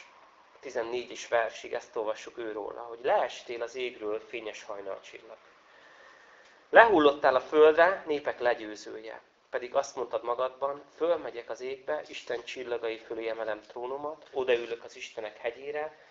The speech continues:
a messze éjszakon. Fölem fölmegyek a felhők csúcsára, hasonló leszek a felségeshez.'”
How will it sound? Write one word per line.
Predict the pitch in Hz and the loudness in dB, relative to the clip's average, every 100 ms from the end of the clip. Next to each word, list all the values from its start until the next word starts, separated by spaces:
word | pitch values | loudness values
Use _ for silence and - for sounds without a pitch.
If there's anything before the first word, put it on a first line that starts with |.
| _ | _
a | - | -14
messze | 117 123 - 110 | -12 -12 -14 -14
éjszakon. | 104 - 113 110 101 | -14 -18 -12 -12 -4
Fölem | 151 151 147 | 4 6 4
fölmegyek | - 147 151 160 160 165 - _ _ _ _ _ | 2 6 6 4 -2 -8 -12 _ _ _ _ _
a | 139 | -20
felhők | - 139 139 147 147 147 | 0 4 6 4 -2 -4
csúcsára, | 151 139 - 143 147 160 - - | -12 -10 0 2 4 2 -2 -8
hasonló | 170 151 - 117 110 110 | -6 -4 -4 -4 -4 -6
leszek | 107 - 110 - - _ _ - _ _ _ _ - _ - | -6 -8 -14 -16 -20 _ _ -20 _ _ _ _ -20 _ -18
a | - | -12
felségeshez.'” | 117 107 - 113 - - - 127 - - | -6 -6 -8 -16 -14 -16 -16 -16 -18 -20